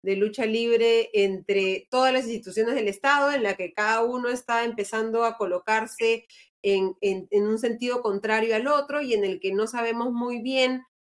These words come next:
al final quién va a quedar, eh, de pie, ¿no? Un poco cuéntanos cómo, desde la perspectiva <laughs> constitucional,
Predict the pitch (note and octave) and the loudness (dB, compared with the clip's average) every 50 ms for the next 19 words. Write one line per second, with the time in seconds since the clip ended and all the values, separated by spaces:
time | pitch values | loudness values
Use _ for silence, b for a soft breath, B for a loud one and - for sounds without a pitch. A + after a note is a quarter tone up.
0 | _ _ - G#3 G3+ G3 G3 - G#3+ G#3+ A3+ A3+ A#3 A#3 A#3+ A#3+ A#3+ - _ - | _ _ -2 -2 -2 -2 -2 -2 0 2 2 2 2 2 0 -2 -6 -12 _ -8
1 | A3+ A#3+ A#3+ B3 A#3+ A#3 G#3+ G#3 A3 A3 A3 A3 A3 - - G#3+ G#3 G3+ - F#3 | -6 -4 -4 -2 -2 0 2 2 2 4 2 2 0 -2 -2 -4 -4 -4 -4 -4
2 | F3+ F3+ F#3+ G3 G3+ G3 G3 G3 - - _ - F3 E3 E3 E3 E3+ E3+ - - | -2 0 2 4 4 2 2 0 -4 -10 _ -12 -10 -10 -10 -10 -10 -8 -6 -2
3 | D#4 C#4 - - - _ _ _ G3+ G#3 A3 C4 - b b b b b b b | -2 -2 -2 -4 -8 _ _ _ 0 2 2 2 0 b b b b b b b
4 | - B3+ A#3 C#4 D4 C#4+ C#4+ C#4 - D#4 D4 D4+ D#4 D4+ D#4 D4+ D4+ - D4 C#4 | -8 -4 -2 -2 -2 -2 -4 -4 -2 -2 0 0 0 0 0 -2 0 0 0 2
5 | C#4 D4+ D4 D4 D4 - G#3+ B3+ C4+ A3+ A3 G3+ G3 G3 G3 - A3 A3+ G#3+ C4+ | 4 4 4 2 0 0 0 -2 0 2 2 4 4 4 2 2 0 0 0 -2
6 | A#3 - - C#4 C4+ D4+ B3+ B3+ - C4 - - - - C4+ C4 C4 G#3 G#3 A3 | -2 0 0 2 4 4 2 2 2 0 -2 -2 -4 -6 -4 -2 0 2 4 4
7 | A3+ A3+ A3+ B3+ A#3+ | 4 4 2 0 -4